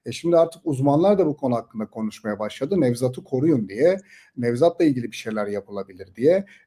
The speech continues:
ve, e, s-, mahkemenin hemen sonrasında bu tehditler mahkemede yapıldı.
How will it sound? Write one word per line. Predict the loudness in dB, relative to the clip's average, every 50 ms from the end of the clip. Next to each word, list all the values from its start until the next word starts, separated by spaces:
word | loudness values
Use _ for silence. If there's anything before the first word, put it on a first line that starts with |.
| -4
ve, | 4 8 10
e, | 10 10 8 6 -2 -2 -2 -2 -2 -4 -4 -6
s-, | -10 -12 -12 -14 _ _ -8
mahkemenin | -4 -2 -2 -2 0 2 4 6 6 6 6
hemen | 6 6 4 2 2
sonrasında | 0 -2 -2 -2 -2 -4 -6 -8 -10 -10 -6 -6 -6 -4 -4
bu | -8 -6
tehditler | -2 -2 -2 -2 -4 -12 -8 _ 4 4 4
mahkemede | 6 2 0 -2 -4 -2 0 4 6 6 6 6
yapıldı. | 6 4 2 -2 -6 -16 -16 -14 -10 -12 -12